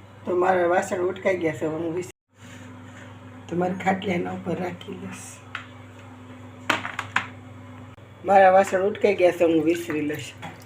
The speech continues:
તો આપણે અહીંયા વાસણ ધોવામાં એક ફાયદો કે આપણે રસોઈ કરતા હોય, દૂધ હોય, તો તેનું પણ ધ્યાન રહેવાનું, આપણે વાસણ પણ આપણા થઈ જાય.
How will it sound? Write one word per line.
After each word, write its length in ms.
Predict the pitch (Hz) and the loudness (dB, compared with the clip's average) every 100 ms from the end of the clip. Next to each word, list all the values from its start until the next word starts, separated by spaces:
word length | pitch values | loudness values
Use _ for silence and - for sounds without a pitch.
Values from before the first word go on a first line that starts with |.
| - - | -16 0
તો 80 | 196 | 4
આપણે 240 | 202 202 | 6 6
અહીંયા 400 | 196 202 208 196 | 6 6 2 2
વાસણ 400 | 175 202 202 196 | 4 4 4 0
ધોવામાં 340 | 190 196 196 180 | 4 6 6 2
એક 240 | 190 - | 0 2
ફાયદો 380 | 190 190 185 180 | 2 2 0 -2
કે 160 | - 170 | 2 0
આપણે 260 | 175 196 | 2 -2
રસોઈ 440 | 190 180 185 202 185 | 6 6 6 0 2
કરતા 360 | 180 170 175 | 4 4 4
હોય, 140 | 180 170 - _ _ _ _ - | 4 0 -4 _ _ _ _ -4
દૂધ 220 | 185 160 | 0 4
હોય, 180 | 170 185 - - - - - | 4 2 -2 -18 -20 -16 2
તો 140 | 185 | 2
તેનું 400 | - 202 220 208 | 4 2 4 4
પણ 140 | 185 165 | 4 4
ધ્યાન 320 | 180 185 180 | 8 8 8
રહેવાનું, 300 | 180 165 151 | 4 4 2
આપણે 140 | 165 | 2
વાસણ 460 | 160 175 185 196 185 | 4 4 4 0 2
પણ 160 | 165 | 2
આપણા 240 | 156 160 170 | 2 0 -4
થઈ 280 | 170 175 170 | -2 -4 -4
જાય. 200 | - | -8